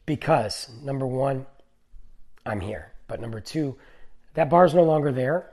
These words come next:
Big John sold it. The bar is there. It's not called Paulie's anymore. He sold it.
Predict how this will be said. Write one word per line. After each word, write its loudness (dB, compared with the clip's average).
Big -2
John -2
sold 0
it. -10
The 2
bar 6
is 0
there. -4
It's -10
not -10
called -14
Paulie's -10
anymore. -18
He -2
sold 4
it. -10